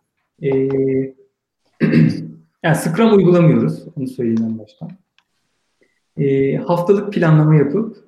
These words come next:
e, pazartesi günleri planlama ve review. Yani şöyle, pazartesi günü o hafta yapacaklarımızı planlıyoruz.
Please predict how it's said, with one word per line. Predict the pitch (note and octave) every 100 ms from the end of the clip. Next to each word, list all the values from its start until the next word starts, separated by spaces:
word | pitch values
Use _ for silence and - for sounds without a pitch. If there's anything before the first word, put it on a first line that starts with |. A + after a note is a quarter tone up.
| _ _
e, | D#3+ C#3
pazartesi | F3+ G3+ A3+ A3 E3+ D3+
günleri | C3 B2 D#3+
planlama | C#3+ C#3 C#3+ D3 F3 -
ve | E3+
review. | E3 D#3 D#3 D3+ C#3 C#3+
Yani | C#3 A#3+
şöyle, | E3 A#2+ -
pazartesi | D#3+ F#3+ G3 E3 -
günü | D#3 D#3+ -
o | E3
hafta | D#3+ -
yapacaklarımızı | D#3+ D#3 D#3+ D#3+ D#3 D#3 D#3+
planlıyoruz. | D3 B2 A2+ A2 - -